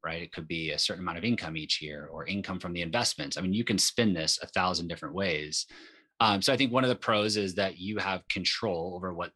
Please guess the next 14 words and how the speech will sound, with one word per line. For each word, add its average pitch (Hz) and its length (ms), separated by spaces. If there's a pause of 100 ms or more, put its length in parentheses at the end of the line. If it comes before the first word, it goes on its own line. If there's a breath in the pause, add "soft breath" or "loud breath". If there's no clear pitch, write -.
(100)
happens 87 460
to - 140
that 73 240 (100)
money, 127 480 (420 soft breath)
um, 85 260
that 80 120
they're 90 100
not 87 200
gonna 82 140
go, 80 460
you 85 120
know, 80 60
blow 87 400
it 87 140